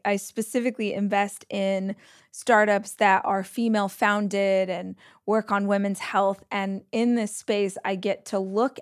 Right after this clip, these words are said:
at decks of people who are, they're in their Series A, they're, they're, they're doing beginning fundraising. There's, like,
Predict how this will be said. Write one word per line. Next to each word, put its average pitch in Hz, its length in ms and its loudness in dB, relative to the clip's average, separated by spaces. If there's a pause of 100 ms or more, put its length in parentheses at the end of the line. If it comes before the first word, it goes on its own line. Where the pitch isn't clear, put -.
at 190 360 -2 (1040)
decks - 680 -2
of 202 220 2
people 214 320 -2
who 196 240 0
are, 190 340 2 (320)
they're 196 280 2
in 196 240 0
their 196 280 2
Series 247 480 0
A, 196 300 4
they're, - 180 -2
they're, 202 320 -4 (160)
they're 214 280 2
doing 233 540 2 (220)
beginning 240 540 4
fundraising. 208 560 -2
There's, 202 180 -2
like, 202 180 -2